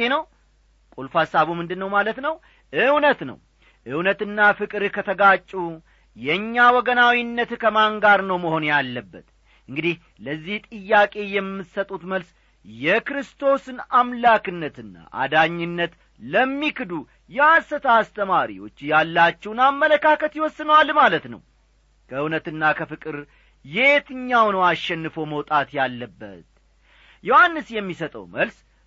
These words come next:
ብዙዎቻችንን ያስደነግጠን ይሆናል። እውነት አሸንፎ መውጣት እንዳለበት፣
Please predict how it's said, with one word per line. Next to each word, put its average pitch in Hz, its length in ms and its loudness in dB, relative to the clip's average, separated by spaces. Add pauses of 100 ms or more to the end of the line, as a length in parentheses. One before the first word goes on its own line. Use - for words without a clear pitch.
(100)
ብዙዎቻችንን 170 920 -2
ያስደነግጠን 175 920 -2
ይሆናል። 143 320 -6 (480)
እውነት 160 440 -2
አሸንፎ 185 600 2 (120)
መውጣት 185 540 0
እንዳለበት፣ 190 720 0